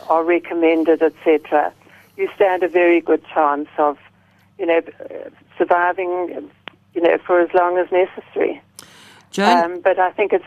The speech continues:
Speaker 1: it's absolutely essential that one has to keep up with, you know, your cancer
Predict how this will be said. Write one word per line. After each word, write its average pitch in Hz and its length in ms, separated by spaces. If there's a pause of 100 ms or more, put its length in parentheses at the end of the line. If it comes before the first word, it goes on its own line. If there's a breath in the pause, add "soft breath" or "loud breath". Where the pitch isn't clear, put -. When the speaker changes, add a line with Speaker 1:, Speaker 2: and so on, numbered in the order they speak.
Speaker 1:
it's - 380
absolutely 185 640
essential 165 560
that 165 180
one 160 240
has 165 220 (180)
to 156 260 (560 soft breath)
keep 220 220
up - 180 (120)
with, 170 160 (400)
you 175 100
know, 165 80
your 165 260
cancer 170 680